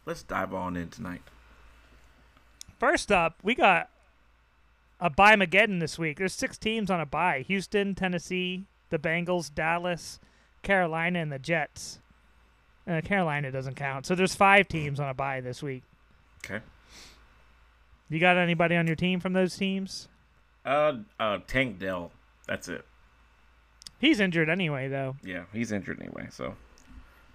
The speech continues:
Speaker 1: Tank Dell's my only one. The six-person league, I had to drop, I had to drop a player in six-person league 'cause they were on bye.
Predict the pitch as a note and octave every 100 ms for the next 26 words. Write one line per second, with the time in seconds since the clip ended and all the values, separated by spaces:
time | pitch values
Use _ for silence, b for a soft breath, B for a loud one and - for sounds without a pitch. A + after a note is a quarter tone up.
0 | - A#2 A2 A2 G#2 G2 F#2+ G2 G2+ B1
1 | G1+ - - - - - - - - -
2 | - D#3 - B2+ A2 G#2+ G2 G2+ E2 G2
3 | F#2+ - G#2 G2 G2+ F#2+ F2+ - F#2 F2+
4 | G2 - F2 F#2 F2 - E2 F2 E2+ D#2
5 | E2 F2